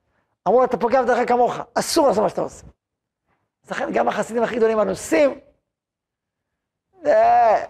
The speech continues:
עכשיו כמובן, מי שמבין יותר לעומק, מבין מה שאני אומר. אהבת לך כמוך זה דבר עמוק, זה דבר משמעותי, זה דבר פנימי. זה לבנות קשר עמוק עם האישה, זה לא, אה, סתם, אה, איזה מין רחוב, אה, כזה חיצוני. אהבת לך כמוך.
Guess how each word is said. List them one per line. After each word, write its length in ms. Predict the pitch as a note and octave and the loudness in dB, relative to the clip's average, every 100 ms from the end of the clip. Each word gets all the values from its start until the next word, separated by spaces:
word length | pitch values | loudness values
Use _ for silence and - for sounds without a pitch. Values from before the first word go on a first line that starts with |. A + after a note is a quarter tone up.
| - - _ _ _ | -14 -20 _ _ _
עכשיו 160 | - - | -14 -6
כמובן, 320 | - G4 G4 A3 | -2 0 0 -2
מי 80 | G3+ | -2
שמבין 280 | A#3 A3 | 0 0
יותר 200 | A#3 A3 | 0 2
לעומק, 340 | A#3 A3+ F3+ E3+ | 2 2 0 -4
מבין 180 | E3+ G3+ | -4 -4
מה 80 | |
שאני 180 | F#3 G3 | -4 -2
אומר. 220 | A3 G3 C#3+ _ - | -2 -2 -6 _ -18
אהבת 140 | C#3+ | -14
לך 100 | E3 E3 | -10 -6
כמוך 240 | F3+ F#3 | -4 -4
זה 60 | E3+ | -2
דבר 140 | F3 | 0
עמוק, 360 | F3 C4+ D#3+ - | 2 0 0 -6
זה 140 | D#3+ | -14
דבר 80 | D#3+ | -14
משמעותי, 540 | E3 D3 F3 E3 B3 F#3 | -14 -8 -8 -6 -4 -6
זה 80 | C#3+ | -8
דבר 120 | D#3 | -14
פנימי. 400 | E3 F3+ B3 G#3+ - _ _ _ _ _ _ _ - | -10 -8 -6 -6 -12 _ _ _ _ _ _ _ -12
זה 60 | |
לבנות 540 | D3 C#3+ F3 A3+ A#3 - | -8 -4 -2 0 0 -2
קשר 340 | - A#3 - F3+ | -4 -2 -2 -2
עמוק 300 | F#3 A3 G3 | -2 -2 -4
עם 60 | |
האישה, 380 | E3+ D3 B3+ A#3 | -6 -4 -2 -2
זה 100 | D3+ | -2
לא, 560 | E3+ G#3 A#3 G#3 F3 - _ _ _ _ _ _ _ | -2 0 2 2 0 -4 _ _ _ _ _ _ _
אה, 760 | D#3+ D#3 D3+ D#3 - - D3 D3 | -12 -6 -4 -4 -4 -4 -4 -6
סתם, 340 | C#3 C#3 D#3 D3 | -8 -10 -8 -6
אה, 60 | |
איזה 380 | C#3 C3 C3+ C#3+ | -6 -4 -6 -10
מין 160 | C#3+ D3 | -14 -14
רחוב, 440 | C3+ - D#3+ C#3 | -12 -2 -2 -2
אה, 120 | C#3 | -8
כזה 200 | C3 C3+ | -8 -12
חיצוני. 320 | - C3+ B2 A#2+ _ _ _ _ _ _ _ _ _ _ | -14 -14 -16 -18 _ _ _ _ _ _ _ _ _ _
אהבת 260 | - A#3+ C4 | -4 -4 -4
לך 160 | A#3+ B3 | -6 -6
כמוך. 260 | B3+ B3 | -6 -8